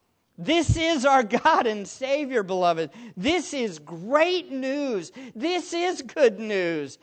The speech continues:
He sees us in our hurting. He sees us in our distress.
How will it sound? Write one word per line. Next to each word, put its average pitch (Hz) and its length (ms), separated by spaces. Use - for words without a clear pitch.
He 320 200
sees 370 560
us 247 220
in 233 100
our 190 260
hurting. 262 680
He 269 200
sees 339 540
us 262 240
in 254 140
our 226 160
distress. 247 880